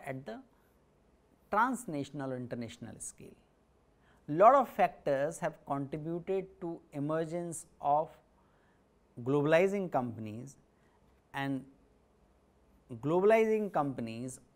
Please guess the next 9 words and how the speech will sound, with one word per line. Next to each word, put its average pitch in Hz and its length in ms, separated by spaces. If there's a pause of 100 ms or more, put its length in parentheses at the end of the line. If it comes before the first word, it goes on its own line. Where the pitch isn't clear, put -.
(120)
also 208 680 (140)
pose 165 540 (1120)
an 147 140
important 185 760
question 123 680 (1160)
to 208 100
the 233 120
field 180 360
of 151 220